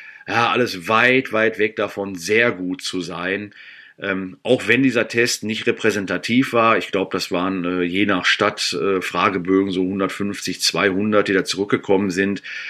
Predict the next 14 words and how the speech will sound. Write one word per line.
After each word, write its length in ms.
ist 180
nicht 220
repräsentativ, 920
sicherlich, 680
aber 400
die 120
Leute, 260
die 60
da 120
was 160
eingesendet 600
haben, 360
sind 280
Radfahrer, 680